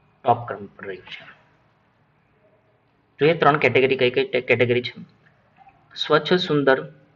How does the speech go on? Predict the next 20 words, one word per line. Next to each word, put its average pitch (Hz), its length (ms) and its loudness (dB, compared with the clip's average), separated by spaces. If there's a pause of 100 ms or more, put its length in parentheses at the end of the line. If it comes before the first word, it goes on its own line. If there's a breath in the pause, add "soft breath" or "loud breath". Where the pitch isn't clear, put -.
(320)
સામુદાયિક 151 720 2 (200)
શૌચાલય 135 500 4
અભિયાન 107 500 -4 (840)
એક 160 200 -6
category 117 380 0
કે 123 180 -8
જેમાં 113 580 -6
શ્રેષ્ઠ 170 420 0
રાજ્ય 117 280 0
તરીકે 113 260 -4
ગુજરાત 110 300 0
રહ્યું 131 200 0
છે. 143 140 -8 (640 soft breath)
શ્રેષ્ઠ 165 380 -4
જિલ્લો 131 320 4
કયો 147 160 0
છે? 151 160 -10
તો 143 200 -8
તિરુનેલવેલી 131 680 2
તમિલનાડુના. 123 680 -2